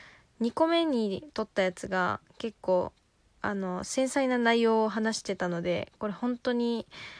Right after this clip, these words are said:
なんか配信していいのかなっていう気持ちがあったんで、あの、ボツにしたんですけど、よくよく考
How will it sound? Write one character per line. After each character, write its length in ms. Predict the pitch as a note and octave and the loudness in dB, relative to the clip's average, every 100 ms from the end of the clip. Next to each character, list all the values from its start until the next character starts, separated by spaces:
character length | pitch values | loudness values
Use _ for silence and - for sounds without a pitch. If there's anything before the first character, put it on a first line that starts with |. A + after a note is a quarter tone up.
| - _ - | -20 _ -6
な 140 | A3 | -6
ん 40 | |
か 280 | G3+ F#3 - - _ _ _ _ _ | -4 -6 -6 -10 _ _ _ _ _
配 260 | - A#3 A#3+ | -4 -2 0
信 220 | - B3 | -2 -4
し 80 | - | -2
て 80 | |
い 140 | A3+ B3 | 0 2
い 40 | |
の 120 | A3 | 0
か 120 | F#3+ F#3 | 0 -2
な 140 | F#3 | -2
っ 40 | |
て 140 | F3+ F#3+ | -4 -8
い 40 | |
う 60 | F#3 | -6
気 120 | G3+ | -2
持 120 | G3 | -2
ち 140 | F#3+ G3 | -2 -2
が 100 | G3 | -2
あ 20 | |
っ 100 | G3 | -2
た 120 | F3+ | -4
ん 80 | F3+ | -2
で、 220 | F3 - - _ _ _ _ _ _ _ _ _ _ - _ _ | -2 -4 -10 _ _ _ _ _ _ _ _ _ _ -20 _ _
あ 100 | F#3+ | -4
の、 320 | F#3 F3 F3 - | -4 -4 -6 -4
ボ 160 | G#3 | -4
ツ 180 | G3+ G3+ | -2 -2
に 240 | F#3 E3+ - | -2 -2 -6
し 100 | - | -8
た 160 | - F#3 | -4 -2
ん 60 | |
で 80 | F3 | -4
す 100 | - | -6
け 140 | - F3+ | -6 2
ど、 260 | F#3 F3 - - - - - - - | 2 2 -4 -16 -16 -16 -16 -20 -6
よ 120 | A3 G#3+ | -4 0
く 120 | C4+ | 4
よ 100 | C#4+ | 6
く 180 | - D4+ | 4 2
考 220 | D4 | 2